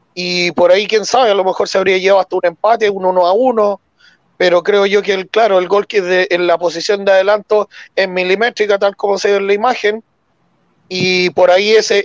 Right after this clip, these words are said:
ese gol, si apretaban un poquito al árbitro, por ahí con más inteligencia la U, eh, por ahí se lo llevaba, pero, eh, sí creo yo que, eh,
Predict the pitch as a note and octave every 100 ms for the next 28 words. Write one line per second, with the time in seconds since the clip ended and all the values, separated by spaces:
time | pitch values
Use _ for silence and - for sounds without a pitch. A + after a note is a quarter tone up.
0 | G#3 G3+ G#3 F#3+ A3 G#3+ G3+ F#3+ F#3+ F#3
1 | F3 D3+ _ _ _ - - F3 E3 E3+
2 | A3+ A3+ G#3+ G#3 G#3+ G#3 G#3 A#3 A3+ -
3 | A#3+ A#3 G#3+ G3 G#3 G#3+ G#3 G3+ G3 G3
4 | F3 G3 G3+ G#3+ G3+ G#3 G3 F#3 A3+ A#3
5 | - A#3 A3 G#3+ A#3 B3+ B3 _ _ _
6 | _ _ _ F3 E3+ E3 D#3+ D3+ F3+ F#3
7 | G3+ G3 G3 G3 G#3+ A#3+ F#3 E3+ E3 D#3+
8 | D#3 D3+ D3 C#3 C3 _ _ _ _ -
9 | D3 D3 C#3+ C#3 C3 - G3 G#3 - G#3
10 | G3+ G3+ G3 G3 F#3+ F#3 F3+ F3 E3+ E3
11 | E3+ D#3 D#3 D3+ D3